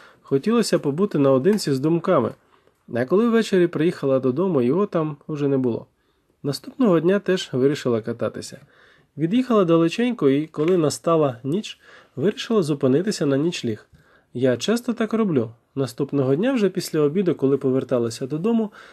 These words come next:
виїхала на вершину пагорба і побачила, як унизу дорогою скаче мій дідусь.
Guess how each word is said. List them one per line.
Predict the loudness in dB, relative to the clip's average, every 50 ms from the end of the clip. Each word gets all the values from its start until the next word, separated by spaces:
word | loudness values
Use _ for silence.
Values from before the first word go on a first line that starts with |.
| -20 _ -6
виїхала | -4 -2 0 0 -2 -2 0 0 2 2
на | 2 2
вершину | 2 2 0 0 0 0 0 0
пагорба | 2 2 2 2 2 0 0 2 0
і | 0 2
побачила, | 0 -2 0 0 -2 -2 -2 0 2 2 4
як | 2 2 2 2
унизу | 2 2 2 4 2 2 4
дорогою | 4 4 4 4 4 4 2
скаче | 0 -2 -4 -6 -4 -2 -2
мій | -2 -2 -2
дідусь. | -2 -2 -2 -2 -2 -4 -4